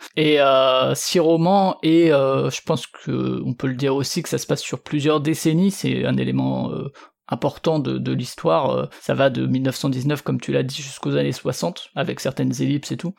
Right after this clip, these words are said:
Euh, on va donc suivre les personnages, cette famille, et, euh, également qu'il y a une part de fantastique, euh, ce qui me paraît, euh, euh, important au niveau de, du genre auquel se rattache le roman. Euh, donc, euh, donc voilà, au niveau des genres abordés,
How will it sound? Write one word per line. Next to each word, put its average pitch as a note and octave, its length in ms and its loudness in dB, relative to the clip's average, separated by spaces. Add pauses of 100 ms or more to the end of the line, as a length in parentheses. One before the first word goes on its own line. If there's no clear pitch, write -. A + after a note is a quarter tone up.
(180)
Euh, C3+ 140 2
on C3 80 2
va C#3 140 2
donc C#3+ 180 0
suivre D3 220 -2
les C3 80 0
personnages, C3+ 540 0
cette - 180 -4
famille, E3+ 500 0 (180)
et, F3+ 280 6
euh, C3+ 240 8
également C#3 360 2
qu'il D#3 140 0
y - 20 2
a D3 40 2
une C3+ 40 0
part D#3+ 200 4
de D3 100 0
fantastique, C#3+ 640 -2
euh, C3 320 2
ce C3 120 -6
qui C#3 80 0
me B2 80 0
paraît, C3 340 2
euh, C#3 180 0 (280)
euh, B2+ 120 2
important C3 460 0
au D3 80 4
niveau C3+ 240 2
de, C3 480 0
du C3 140 -4
genre D#3 240 4
auquel C#3+ 240 0
se - 100 -2
rattache C3 320 0
le D3 60 2
roman. C#3 420 2 (180)
Euh, B2+ 380 -2
donc, B2+ 260 -8
euh, B2+ 320 -6
donc C3 200 -2
voilà, C#3+ 320 2
au C#3+ 80 0
niveau C3+ 240 0
des C3+ 120 -2
genres D3 200 0
abordés, C#3 480 0